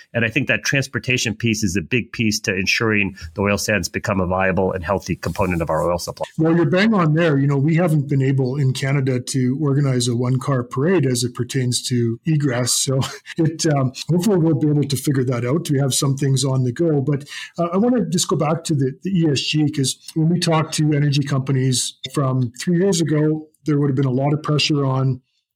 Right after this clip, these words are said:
Speaker 2: Scope one emissions and that sort of thing. And today, when we talk to our E and P clients, many of them are reporting having far less discussions with clients on, on E S G. So I'd be interested in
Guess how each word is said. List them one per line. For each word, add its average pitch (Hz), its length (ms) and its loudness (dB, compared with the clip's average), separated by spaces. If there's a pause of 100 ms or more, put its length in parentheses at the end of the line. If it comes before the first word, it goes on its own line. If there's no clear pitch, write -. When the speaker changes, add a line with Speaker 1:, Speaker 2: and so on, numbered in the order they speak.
(140)
Speaker 2:
Scope 143 360 -2
one 143 180 2
emissions 131 500 0
and 123 120 0
that 131 120 -2
sort 131 220 -2
of 120 80 -2
thing. 127 320 -2 (380)
And 147 160 0
today, 185 340 2
when 151 80 4
we 160 100 2
talk 165 260 0
to 160 120 2
our 139 80 2
E 147 80 4
and 143 100 2
P 156 140 0
clients, 139 640 0
many 190 300 2
of 151 60 2
them 147 160 2
are 139 320 0 (120)
reporting 147 720 0
having 135 480 0 (560)
far 190 160 2
less 156 240 2
discussions 139 640 0
with 123 160 -4
clients 135 420 -2
on, 123 360 -2 (580)
on 143 160 0
E 156 180 2
S 123 120 0
G. 147 240 0
So 139 200 0
I'd 143 100 -2
be 170 60 2
interested 190 480 0
in 139 320 0